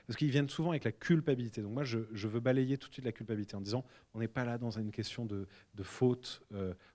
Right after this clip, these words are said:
on est dans une question de découverte et de gestion de ta pulsion, de ta sexualité, et cetera, de ton corps. Et, euh, et on va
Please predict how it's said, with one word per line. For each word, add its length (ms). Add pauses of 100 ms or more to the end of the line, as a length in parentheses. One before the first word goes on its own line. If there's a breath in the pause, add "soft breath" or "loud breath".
on 80
est 40
dans 100
une 140
question 260
de 100
découverte 500
et 20
de 120
gestion 360
de 60
ta 120
pulsion, 500
de 80
ta 160
sexualité, 640
et 100
cetera, 260
de 80
ton 160
corps. 380 (500 loud breath)
Et, 220
euh, 140 (100)
et 80
on 120
va 400